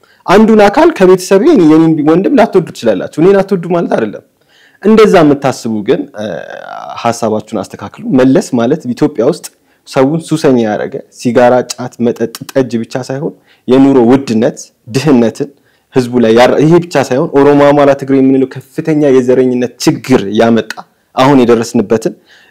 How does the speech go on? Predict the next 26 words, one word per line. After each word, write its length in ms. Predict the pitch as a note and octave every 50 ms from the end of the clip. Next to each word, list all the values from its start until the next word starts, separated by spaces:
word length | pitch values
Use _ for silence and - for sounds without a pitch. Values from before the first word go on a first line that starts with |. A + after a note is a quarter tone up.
| _ -
ኤርትራ 340 | C#3 D#3 D#3 D#3 - - D3+ C#3
ምናምን 300 | C3 B2+ C3 C3+ C3+ C3+
መገንጠል 480 | B2+ B2+ A#2+ C#3 C#3 C#3 C#3 - C#3+ C#3
ብቻ 260 | B2+ B2+ - - C#3 C3+
ሳይሆን፣ 340 | - C#3 C#3+ C#3+ G#3 D#4 D#4+ - _ _ _ _ _ _ _ _ _ _
እ፣ 100 | - G2+ G2+ F2+ D#2+ D#2+ D#2 C#2+ F2+
ወደቦቻችን 720 | A2+ B2 B2 C3+ C3 C#3 C#3 C#3 - C#3 - - - A#2+
ማሳጣት 580 | A2+ A#2+ C3 C3 - C#3 - - - - A2 - -
ብቻ 220 | G#2+ C3 - - - C3
አይደለም 360 | A2+ - G2+ F#2+ - - D#2+
የሱ 200 | F#2+ A2 - - - A2+
ያደረገው፣ 420 | A2+ A2+ A2+ A#2 A#2+ C3 - D#3+ C#3+
የህዝቡን 540 | D3+ E3 E3+ F3 F3+ D#3+ D#3 D#3+ E3+ E3+ E3
ጭንቅላት 560 | - E3 E3 D#3+ - D#3 D#3+ E3 E3+ E3+ - C3
መበታተንና 640 | C#3 C#3+ C#3 D#3+ D#3+ D#3+ D#3+ D#3+ D#3+ D3+ C#3+ C#3+ C3+
መከፋፈል 440 | C3+ C3 C3+ D3 C3+ C3+ C3+ - -
አሁን 240 | D3 D3+ D#3+ D#3+ D3+ C3+ B2+
ላለበት 500 | E3 D#3+ D3+ D3+ D3+ C#3+ D3 D#3+ D#3+ -
ብዙ 160 | B2+ B2+ C3+ D#3+
ሰዎች 320 | D#3+ - D3 C#3 C#3+ C#3+ - -
እየወቀሱት 640 | B2+ C3 C#3 C#3 D3 C#3+ - - C#3+ - - B2+ -
ያሉት 300 | C3+ A#2+ C3 B2+ C3 - _
ችግሮች፣ 480 | - D#3+ D3+ B2+ - - - - - - - - - - - _ -
ዘርፈ 200 | D3+ D#3+ E3 E3 G#3
ብዙ 140 | F3+ C#3 A#2+ A2+
ችግሮች 440 | G#2+ - G2+ F#2 A#2 D3+ A#3+ - -